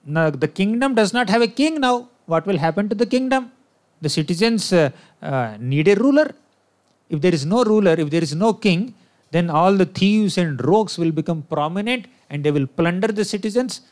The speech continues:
They will create havoc in the lives of all the people in this, uh, um, huge kingdom. So we have to enthrone somebody as the king. So the, uh, obvious choice is Anga Maharaj retired, Anga Maharaj's son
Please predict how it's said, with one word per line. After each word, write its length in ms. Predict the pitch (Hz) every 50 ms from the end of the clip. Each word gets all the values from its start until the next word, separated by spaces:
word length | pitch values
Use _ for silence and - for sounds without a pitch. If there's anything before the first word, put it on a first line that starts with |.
| _ _ -
They 100 | - 147
will 120 | 156 147
create 340 | 139 - - 180 202 208 -
havoc 420 | - - 151 151 170 202 233 226 233
in 100 | 226 214
the 80 | 196
lives 440 | 175 151 156 170 226 247 202 165 -
of 120 | 214 - -
all 240 | 170 175 190 202 208
the 120 | 202 202
people 320 | 202 - 190 185 - 208
in 120 | 202 202 196
this, 260 | 196 196 - - -
uh, 180 | 180 170 156 139 - - - _ _ _ -
um, 440 | - 147 135 131 123 117 113 110 110
huge 320 | 98 147 185 214 202 208 -
kingdom. 420 | - 202 220 226 233 277 277 269 - _ _ _ _ _ _ _ _ _
So 140 | - - 214
we 160 | 208 220 196
have 300 | 143 127 175 233 269 269 -
to 60 | 254 180
enthrone 400 | 180 180 175 165 190 196 208 190
somebody 520 | - - 165 147 139 135 151 151 127 101 - 143 131
as 100 | 117 -
the 80 | 127 123 - -
king. 220 | 202 147 104 92 - _ _ _ _ _ _ _ _ _
So 600 | - - - 226 220 220 220 220 220 220 220 - _ _ _ _ _ _ _ _ _
the, 540 | - 175 147 190 196 196 185 170 147 123 117 120 _ _ _ _ _ _ _ _ _ _ _ _ _ _ _ _ _ _ _ _ _ _ _ _ -
uh, 380 | 131 127 123 120 117 117 113 - -
obvious 560 | 123 147 160 151 156 214 262 277 208 - -
choice 380 | - - 202 196 196 185 185
is 360 | - 147 143 156 185 180 - - _ _ _ _ _ -
Anga 240 | 135 143 151 160
Maharaj 360 | 175 190 175 180 196 202 180 -
retired, 480 | 170 160 135 151 139 135 147 165 185 _ _ -
Anga 200 | - 147 143 147
Maharaj's 280 | 151 160 165 160 151 -
son 340 | - - 180 185 202 214